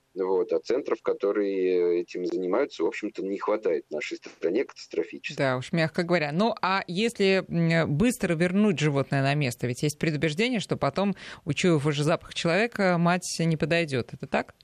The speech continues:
Speaker 1: А, ну, к птицам это не относится вообще. То есть, если вы вернёте вовремя, а, слётка на место, то всё с ним будет хорошо.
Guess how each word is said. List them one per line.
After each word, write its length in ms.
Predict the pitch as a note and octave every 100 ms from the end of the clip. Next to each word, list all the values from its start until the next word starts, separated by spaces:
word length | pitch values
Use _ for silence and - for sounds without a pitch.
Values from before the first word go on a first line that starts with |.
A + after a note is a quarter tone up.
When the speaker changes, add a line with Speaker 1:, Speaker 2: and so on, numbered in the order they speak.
| _ _ _ _ _ _ _ _ _ _ _ _ -
Speaker 1:
А, 320 | - G2+ G2+
ну, 200 | A2 B2+
к 80 | -
птицам 380 | - D3 A#2+ A#2
это 180 | A2
не 60 | A#2
относится 480 | A2 - G2 - G#2
вообще. 540 | G#2 G2+ - F2+ F#2+
То 160 | - G2+
есть, 260 | F2 - F2+
если 340 | F#2 - F2
вы 180 | E2 F2+
вернёте 680 | F2+ F#2 G2+ F2 - E2+ E2 F2
вовремя, 640 | E2+ F#2+ F2 E2 E2+ D2+ C#2 -
а, 180 | D#2+ D2 D2
слётка 440 | - F2+ - -
на 100 | D#2
место, 380 | F2+ C#3+ - A2+
то 260 | - F2+ E2+
всё 200 | - A#2
с 100 | -
ним 140 | F#2
будет 180 | F2+ F2
хорошо. 440 | - F2+ - D#2